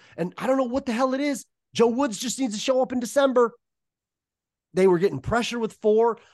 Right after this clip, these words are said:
I thought Deion Jones looked, you know, salvageable in the middle. He played a decent game. Hell,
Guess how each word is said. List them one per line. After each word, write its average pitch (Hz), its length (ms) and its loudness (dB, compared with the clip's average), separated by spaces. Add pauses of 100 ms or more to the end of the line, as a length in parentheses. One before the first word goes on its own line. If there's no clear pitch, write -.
(120)
I 151 80 -8
thought 147 280 -4
Deion 190 300 0
Jones 196 360 0
looked, - 320 -6 (200)
you - 120 2
know, - 240 0 (100)
salvageable 220 720 -2
in 214 60 2
the 185 60 0
middle. 226 300 4
He 151 180 -4 (180)
played 180 180 2
a 202 40 -2
decent 196 340 -4
game. 208 260 0 (320)
Hell, 247 320 -4